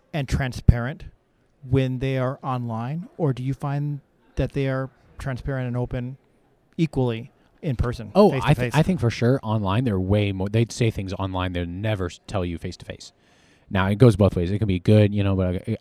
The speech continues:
Speaker 2: I think they also say a lot of hate online, right? That's why we see so much online controversy,
Speaker 1: Mm-hmm.
Speaker 2: hate, and just things happening that wouldn't happen in person.
Speaker 1: Sure.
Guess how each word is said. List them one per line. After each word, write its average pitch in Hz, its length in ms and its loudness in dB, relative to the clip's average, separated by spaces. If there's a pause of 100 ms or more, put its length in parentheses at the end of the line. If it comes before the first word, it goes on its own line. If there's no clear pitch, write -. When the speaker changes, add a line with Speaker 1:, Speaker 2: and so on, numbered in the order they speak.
Speaker 2:
I 101 100 0
think 98 180 -2
they 101 100 0
also 90 320 4
say 98 140 -4
a 87 80 -2
lot 85 140 -2
of - 80 -12
hate 101 360 -4
online, 85 600 -4 (360)
right? 90 160 0
That's 92 160 -2
why 98 60 2
we 90 80 0
see 92 100 -10
so 123 220 -4
much 90 180 -8
online 85 540 -6
controversy, 95 800 -6
Speaker 1:
Mm-hmm. - 100 -14
Speaker 2:
hate, 90 320 -10
and 95 140 -18
just - 200 -12 (600)
things 92 240 -6
happening 78 540 -12 (240)
that 85 240 -10
wouldn't 107 280 -4
happen 82 320 -8
in 82 120 -14
person. 82 380 -10 (1200)
Speaker 1:
Sure. 107 240 -10